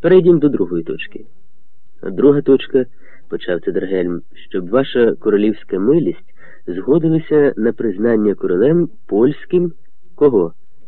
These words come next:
Певно, того п'яницю, шахрая і кривоприсяжника?»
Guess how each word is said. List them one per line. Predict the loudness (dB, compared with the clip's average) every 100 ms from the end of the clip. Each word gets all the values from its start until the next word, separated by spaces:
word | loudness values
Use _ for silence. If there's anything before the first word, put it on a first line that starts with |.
| -4
Певно, | 2 6 8 6 4
того | 4 8 8 8
п'яницю, | 4 4 4 2 0 -6 -6 -10 -12 -12
шахрая | -6 -4 -2 2 4 4 4 2
і | 0 0 -2 -10 -12 -12 -4
кривоприсяжника?» | 0 2 0 -2 0 0 2 0 -2 -8